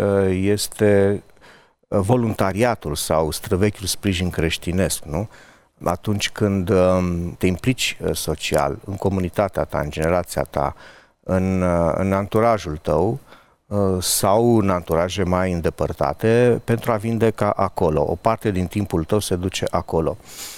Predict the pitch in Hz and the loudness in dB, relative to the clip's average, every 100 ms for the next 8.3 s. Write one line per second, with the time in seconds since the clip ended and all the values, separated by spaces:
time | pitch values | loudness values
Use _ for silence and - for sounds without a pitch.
0 | - 92 117 143 - 143 123 110 98 98 | -6 0 2 2 0 2 4 6 6 6
1 | 92 90 87 95 92 101 113 110 - - | 6 4 2 -2 0 2 2 0 -4 -4
2 | - 101 95 95 - - - 101 85 98 | 2 4 4 2 -4 -8 -4 -4 0 -2
3 | 95 101 90 - 87 - 95 139 143 - | -2 -2 -2 -2 -4 0 2 0 -4 -2
4 | 120 120 - 104 117 - 139 123 110 - | 2 2 2 2 2 0 2 4 4 2
5 | 131 - 110 - 107 104 101 85 90 95 | -2 0 0 -2 -4 -2 0 2 2 0
6 | 104 - 78 78 - 90 - - 113 104 | -4 -4 -4 -4 0 0 -2 -4 0 2
7 | 104 95 - 110 107 98 107 92 - 82 | 2 0 0 -2 0 -2 0 0 -2 -6
8 | - - | -4 -6